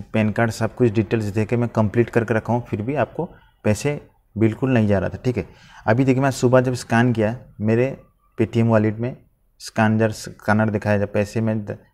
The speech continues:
उसमें अमाउंट ट्राई किया तो इस तरह लिखा, "You cannot trans-, ट्रांसफर नहीं हो रहा है, लेकिन continue with bank transfer।" तो मैं उसमें कंटिन्यू किया, ठीक है। जैसे कंटिन्यू किया, अभी यहाँ पर देखिए बैंक में ट्रांसफर हो रहा है,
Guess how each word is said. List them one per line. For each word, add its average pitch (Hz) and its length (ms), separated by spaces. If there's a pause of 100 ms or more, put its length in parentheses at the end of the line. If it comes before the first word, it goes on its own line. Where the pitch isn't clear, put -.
(120)
उसमें 117 220
अमाउंट 107 400 (140)
ट्राई 110 200
किया 110 160
तो 113 120
इस - 220
तरह 104 160
लिखा, 95 200
"You 104 160
cannot 107 400
trans-, 98 220 (580)
ट्रांसफर 117 340
नहीं 127 200
हो 98 100
रहा 90 100
है, 85 80
लेकिन 127 300 (220)
continue 127 400
with 127 180
bank 113 320 (480)
transfer।" 98 360 (280)
तो 110 60
मैं 117 100
उसमें 120 260
कंटिन्यू 117 420
किया, 113 200 (800)
ठीक 135 100
है। - 1120
जैसे 139 400
कंटिन्यू 135 440
किया, 117 300
अभी 123 180
यहाँ 127 120
पर 123 140
देखिए 123 260
बैंक 117 300
में 131 100
ट्रांसफर 120 360
हो 107 160
रहा 117 120
है, - 320